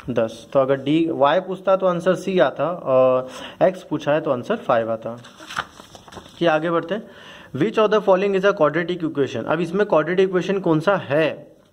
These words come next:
ठीक है, तो quadratic equation वो होगा जिसका degree यानी जिसका सबसे ज़्यादा power टू होगा, घातांक टू होगा।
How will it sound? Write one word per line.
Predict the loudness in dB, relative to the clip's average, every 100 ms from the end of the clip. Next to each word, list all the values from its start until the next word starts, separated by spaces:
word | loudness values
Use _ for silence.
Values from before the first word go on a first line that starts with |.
| _
ठीक | -6 -4
है, | -2
तो | -2
quadratic | 0 2 2
equation | 0 0 0 0
वो | 2 2
होगा | 2 2 2
जिसका | 0 -4 0 -2
degree | 0 -2 -2 -4 -6 -14 -20 -18 -10 -2
यानी | 0 0
जिसका | -2 0 0
सबसे | 0 -4 -2
ज़्यादा | 0 -2
power | -2 -2 -2
टू | 0 0
होगा, | 0 0 0 -2
घातांक | -4 -4 -4 -8 -8
टू | -8
होगा। | -6 -8